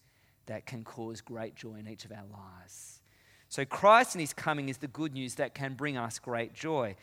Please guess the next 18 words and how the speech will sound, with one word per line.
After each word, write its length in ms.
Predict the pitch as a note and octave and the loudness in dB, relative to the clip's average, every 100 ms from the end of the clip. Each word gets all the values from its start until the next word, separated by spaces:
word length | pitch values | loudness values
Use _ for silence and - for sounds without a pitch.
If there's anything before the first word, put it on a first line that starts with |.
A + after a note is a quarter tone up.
| - - | -6 -2
But 120 | E3 | -2
how? 460 | D3 A3+ A#3+ A#2+ - - | 4 6 8 6 0 -12
How 500 | - G3+ C#4 D#4+ D4 | 6 12 12 12 12
is 200 | G#3 F3 | 10 2
his 160 | D3+ C3+ | 0 -8
coming 360 | C3 C3 A#2 G#2 | -6 -6 -6 -8
good 240 | G#2 F#2 | -10 -12
news? 380 | F#2 F2+ F#2 - - - | -14 -16 -16 -18 -18 -2
And 100 | D3 | 0
how 460 | D#3 F3 A3+ C4+ C#4 | 2 6 10 10 10
can 160 | A3+ | 4
he 100 | G3 | 0
bring 260 | D3 C#3+ C3+ | 0 0 2
us 200 | B2 - | 0 -2
great 400 | - C3+ C3+ D3 B2+ | -2 4 4 4 0
and 360 | C3+ C3 B2 C3 | 0 0 -2 2
lasting 720 | C#3 D3 D3 - A2+ G#2 G2+ - _ _ _ - | 4 4 2 -2 -10 -10 -14 -20 _ _ _ -4
joy? 400 | D3 B2+ G2 | 0 0 -2